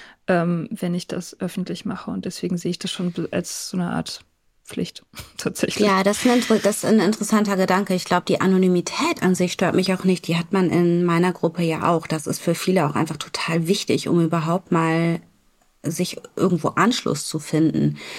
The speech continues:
Speaker 2: Aber ich merke eben, dass viele nach ein paar Wochen und Monaten das Bedürfnis haben, darüber zu reden. Und das mag ich an A A eben nicht, ne? Dass dann kommt, „Nee, also in unserem Namen darfst du bitte nicht sprechen“ und so. Wo ich mir denke, „Warum denn nicht?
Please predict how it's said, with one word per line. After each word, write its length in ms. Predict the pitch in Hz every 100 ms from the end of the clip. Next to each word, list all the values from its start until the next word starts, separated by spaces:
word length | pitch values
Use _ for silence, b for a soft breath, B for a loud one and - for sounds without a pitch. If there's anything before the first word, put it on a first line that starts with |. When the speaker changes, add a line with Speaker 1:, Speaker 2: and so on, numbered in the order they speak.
| B B
Speaker 2:
Aber 160 | - 180
ich 160 | 185 180
merke 320 | 175 196 196
eben, 280 | 214 220 196
dass 180 | 175 -
viele 400 | - 208 226 226
nach 240 | 175 -
ein 60 | 170
paar 240 | - 165
Wochen 240 | 190 226
und 100 | 190
Monaten 480 | 165 170 202 208 -
das 140 | 175 -
Bedürfnis 640 | 160 165 175 - 147 -
haben, 200 | 143 143
darüber 320 | 147 147 151
zu 160 | - 156
reden. 460 | - 160 - 156
Und 180 | - 170
das 160 | 185 -
mag 180 | 185 165
ich 120 | 139
an 160 | 156 -
A 60 |
A 220 | 160 151
eben 400 | 156 156 160 151
nicht, 280 | 151 147 -
ne? 220 | 147 170
Dass 160 | 185 151
dann 200 | - 160
kommt, 260 | - 156 -
„Nee, 220 | 156 127
also 180 | 131 127
in 80 | 123
unserem 300 | 143 160 156
Namen 560 | 147 143 135 135 -
darfst 260 | - 131 -
du 80 | 131
bitte 160 | 131
nicht 180 | 151 190
sprechen“ 460 | - - 107 - -
und 160 | -
so. 240 | 147 143 143
Wo 60 | -
ich 160 | 139 -
mir 80 |
denke, 320 | 127 123 - 123
„Warum 240 | - 240
denn 160 | 101 92
nicht? 340 | - - -